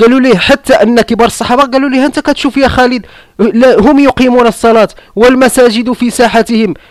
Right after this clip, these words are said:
وأنت شديتهم أسرى". ولكن ماذا فعل خالد بن الوليد؟ جاب مالك بن نويرة،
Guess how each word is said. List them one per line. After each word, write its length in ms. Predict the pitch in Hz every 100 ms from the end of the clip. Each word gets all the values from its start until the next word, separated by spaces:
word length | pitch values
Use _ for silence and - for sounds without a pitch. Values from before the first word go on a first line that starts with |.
| _
وأنت 220 | 196 196
شديتهم 580 | 214 147 160 202 240 233
أسرى". 360 | - 220 226 160 _ _ _ - _ _ _ _ _ _ _ _
ولكن 440 | 156 185 202 - 208
ماذا 220 | 233 214
فعل 340 | 196 170 175
خالد 320 | 151 160 156 127
بن 120 | 143
الوليد؟ 400 | 139 139 123 110 _ _ _ _ _ _ _ _ _ _ _ _ _ _ _ _ _ _ _ _ _ _ _ 120
جاب 300 | 175 220 180
مالك 340 | 190 175 160
بن 240 | 139 151
نويرة، 560 | 151 165 190 202 240